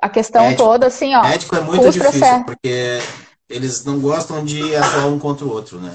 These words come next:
Speaker 2: Então, o assistente
Speaker 1: Uhum,
Speaker 2: técnico,
Speaker 1: é.
Speaker 2: a não sei que tu consiga garantir o ganho do médico, é muito difícil tu conseguir pré-reclamante, muito
Speaker 1: Uhum.
Speaker 2: difícil. Eu tô ainda
Speaker 1: Uhum.
Speaker 2: pra formar um pool de advogados que paguem um assistente técnico, sabe? Ou uma associação
Speaker 1: É,
Speaker 2: que mantenha
Speaker 1: é
Speaker 2: um assistente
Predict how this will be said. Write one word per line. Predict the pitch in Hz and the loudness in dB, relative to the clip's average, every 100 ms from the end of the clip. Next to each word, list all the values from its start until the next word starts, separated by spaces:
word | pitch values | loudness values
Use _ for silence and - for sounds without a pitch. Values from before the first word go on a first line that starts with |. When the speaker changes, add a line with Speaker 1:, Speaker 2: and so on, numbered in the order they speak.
| - | -18
Speaker 2:
Então, | - 107 120 | -16 -12 -8
o | |
assistente | 127 226 226 247 | -6 -2 0 2
Speaker 1:
Uhum, | 240 | 4
Speaker 2:
técnico, | 220 214 220 - | 2 0 -4 2
Speaker 1:
é. | 214 165 | 4 4
Speaker 2:
a | 180 - _ | 0 -12 _
não | 131 | -10
sei | 131 151 | -8 -8
que | 156 _ | -10 _
tu | - 143 - - | -4 -4 -4 -10
consiga | - 135 131 151 151 | -6 -4 -2 -2 0
garantir | 135 135 131 127 143 143 | 0 0 -2 -4 -2 -2
o | |
ganho | 131 127 135 117 | -2 -2 -2 -2
do | 117 | -6
médico, | 113 117 151 143 113 107 _ _ _ _ _ _ | -10 -8 -8 -10 -16 -18 _ _ _ _ _ _
é | 110 113 113 | -12 -10 -10
muito | 120 127 | -10 -10
difícil | 127 123 127 - | -12 -10 -10 -10
tu | - | -12
conseguir | 113 107 110 | -14 -14 -14
pré-reclamante, | 98 98 98 95 85 87 - | -12 -12 -12 -12 -14 -16 -10
muito | 226 220 208 | -6 -6 -6
Speaker 1:
Uhum. | |
Speaker 2:
difícil. | 202 196 135 _ _ _ _ _ - | -8 -10 -16 _ _ _ _ _ -14
Eu | 98 | -12
tô | - 135 | -2 2
ainda | 143 147 160 | 2 2 -2
Speaker 1:
Uhum. | 147 196 | -4 -4
Speaker 2:
pra | 135 139 | -2 -4
formar | - 160 139 143 | -4 -2 -2 -2
um | 147 - | -4 -4
pool | 147 147 | -4 -2
de | 139 | -4
advogados | 131 123 104 107 123 131 | -4 -6 -8 -6 -8 -8
que | 139 | -14
paguem | - 117 123 127 | -10 -6 -6 -4
um | 123 | -6
assistente | 120 - 113 110 - | -8 -10 -10 -12 -12
técnico, | 107 95 87 87 - _ _ _ _ | -12 -14 -14 -20 -20 _ _ _ _
sabe? | - 95 113 127 _ _ _ _ - | -12 -10 -8 -10 _ _ _ _ -12
Ou | 107 | -10
uma | 120 113 | -8 -8
associação | 127 107 110 - 123 | -8 -8 -8 -4 -2
Speaker 1:
É, | 139 | -2
Speaker 2:
que | 143 | -2
mantenha | 131 123 220 | -6 0 2
Speaker 1:
é | |
Speaker 2:
um | 277 | 2
assistente | 262 233 | 2 4